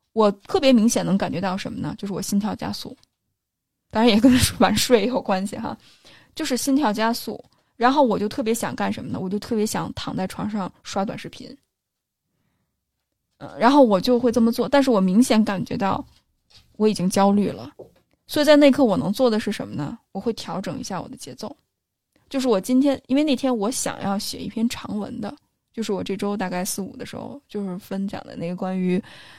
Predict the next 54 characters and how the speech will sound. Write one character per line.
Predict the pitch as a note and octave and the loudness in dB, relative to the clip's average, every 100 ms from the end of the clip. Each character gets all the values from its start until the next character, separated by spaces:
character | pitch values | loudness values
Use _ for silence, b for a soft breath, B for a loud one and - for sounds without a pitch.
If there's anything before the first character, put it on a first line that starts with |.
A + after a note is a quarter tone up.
| B | B
呃， | - C#3 D2+ - | -10 -8 -8 -12
创 | - G3+ | -6 -4
伤 | G#3 | -2
与 | G#3 | -6
自 | - | -4
恋 | G#3 B3 | -2 -2
的 | F3+ | -2
一 | - | -6
篇 | - | -10
文 | - - | -12 -12
章。 | - | -6
我 | |
本 | A3+ F3+ | -4 -2
来 | C#3 | -4
是 | G#3 G#3+ - | -4 -6 -2
那 | B3+ A3 | 0 0
天 | - F#3 D4+ - _ | -2 -6 -8 -14 _
就 | - | -12
是 | G#3 D#3 - _ | -10 -10 -12 _
喝 | - B3+ | -6 -2
酒 | B3 - | -2 -2
完 | G3 | -4
第 | A#3+ | -2
二 | A3+ | -2
天 | G3+ G#3 | -2 -6
想 | - | -6
要 | A3 | -8
写 | - - | -8 -12
的， | - - b b b b b | -16 -20 b b b b b
但 | - C4+ | 4 6
我 | G#3 | 8
明 | G3 A#3+ | 6 6
显 | C#4 F#3+ | 6 2
能 | F3+ | 0
够 | F#3+ | -2
感 | D#3 | -4
觉 | F3+ | -4
到 | F#3 | -4
我 | E3+ | -6
做 | - F#3 | -6 -8
不 | |
到 | F#3 G3+ F3 | -4 -4 -4
的 | |
时 | G#3+ - | -8 -12
候， | - C#4+ _ _ _ _ _ _ _ _ _ _ | -14 -16 _ _ _ _ _ _ _ _ _ _
我 | G#3 | -4
就 | F#3+ G#3 | -2 -2
接 | G3 - A#3 | -2 0 2
受 | B3 A#3+ F#3+ - | 2 0 -4 -6
说 | - F3 - _ - | -8 -10 -12 _ -18
我 | F#3 | -14
做 | E3 | -12
不 | G3+ | -10
到。 | - - | -10 -14